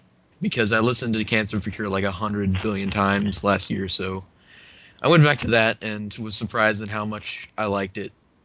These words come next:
like, compared to before, last time I heard it. Um, I, he's, he's just so angry.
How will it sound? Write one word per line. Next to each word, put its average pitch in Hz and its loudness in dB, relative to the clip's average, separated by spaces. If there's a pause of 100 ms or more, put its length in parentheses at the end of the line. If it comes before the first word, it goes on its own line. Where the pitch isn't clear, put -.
(460)
like, 101 -6
compared 104 -2
to 104 -10
before, 101 -10 (920)
last 110 -2
time 95 -8
I 92 -8
heard 98 -8
it. 98 -8 (720)
Um, 95 -8 (880)
I, 214 0
he's, 160 -2
he's 156 -2
just 165 -2
so 123 -2
angry. 107 0